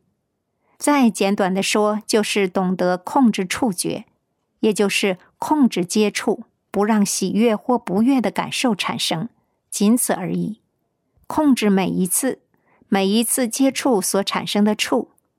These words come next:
不让喜悦或不悦产生。认识到根据自然法则，它就是这样。例如蚊子叮咬，感受也只是根据自然法则，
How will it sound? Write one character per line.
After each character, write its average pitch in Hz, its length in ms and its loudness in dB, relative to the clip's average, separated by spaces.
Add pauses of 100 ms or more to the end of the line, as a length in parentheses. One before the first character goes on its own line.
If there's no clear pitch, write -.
不 226 120 0
让 240 180 4
喜 180 320 0
悦 226 180 2
或 214 180 -2
不 190 240 -2
悦 254 180 4
产 - 260 -6
生。 - 300 -6 (760)
认 302 200 2
识 240 140 2
到 202 260 2
根 247 240 2
据 247 140 4
自 240 220 0
然 208 180 2
法 180 240 -4
则， 175 360 -4 (180)
它 240 420 0
就 269 160 -2
是 220 160 -2
这 226 200 0
样。 175 240 -8 (1120)
例 220 140 2
如 175 380 0 (260)
蚊 196 220 2
子 220 140 0
叮 233 300 2
咬， - 340 -8 (300)
感 202 200 0
受 262 280 2
也 240 160 2
只 180 180 0
是 208 200 0
根 240 220 2
据 247 140 2
自 269 200 -2
然 196 220 0
法 180 240 -4
则， - 340 -6